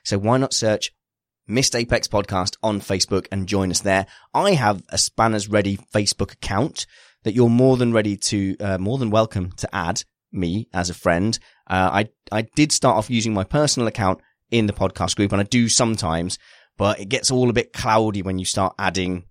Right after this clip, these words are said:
people from different worlds, uh, in with, you know, all your kid photos and my mum telling me to make sure I clean behind my ears, et cetera.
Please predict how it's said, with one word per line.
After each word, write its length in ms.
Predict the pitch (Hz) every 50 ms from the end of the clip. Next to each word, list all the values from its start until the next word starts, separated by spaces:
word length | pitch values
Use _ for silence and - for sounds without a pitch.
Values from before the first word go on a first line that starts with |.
| _ _ _ _ _ _
people 320 | - 110 98 87 - 98 92
from 240 | - 101 98 98 87
different 440 | - 110 98 - - - 110 101
worlds, 640 | - 104 107 104 101 98 92 87 85 85 85 87 - - - _ _ _
uh, 220 | - 80 82 87 87 -
in 240 | 107 101 101 101
with, 300 | 90 98 92 90 85 - - - _ _
you 80 | 110 98
know, 100 | 92 92
all 180 | 98 98 98
your 120 | 95 92 -
kid 280 | - - - 98 90
photos 640 | - _ - 95 92 - - 87 87 90 90 87 - - _ _ _
and 240 | _ - 92 92 90
my 160 | 92 95 90
mum 380 | 90 95 98 95 92 90 90 90
telling 340 | - - 101 87 90 87 87
me 160 | 90 87 87
to 180 | 82 - 92 85
make 200 | 87 90 82 -
sure 120 | - 95
I 60 | 87
clean 260 | - - 107 98 92
behind 280 | 85 82 98 95 92 90
my 120 | 87 90 90
ears, 260 | 90 90 90 82 -
et 100 | - -
cetera. 420 | - - 85 - - - 90 85